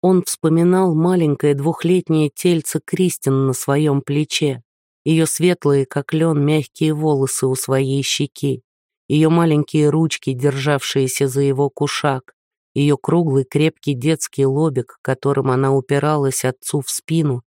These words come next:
когда сидела сзади него верхом на лошади. А теперь у неё такие же жаркие глаза,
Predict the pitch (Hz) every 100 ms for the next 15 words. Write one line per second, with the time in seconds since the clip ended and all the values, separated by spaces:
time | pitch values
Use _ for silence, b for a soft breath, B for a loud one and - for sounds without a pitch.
0 | - 139 139 139 - 143 151 139 139 127
1 | 127 147 127 127 139 139 147 131 131 -
2 | 147 139 139 143 143 131 - 127 117 120
3 | - _ _ _ _ - 131 - 131 165
4 | 135 123 131 131 135 - 139 - 165 135
5 | 127 127 123 135 123 - 123 117 127 131
6 | 127 131 117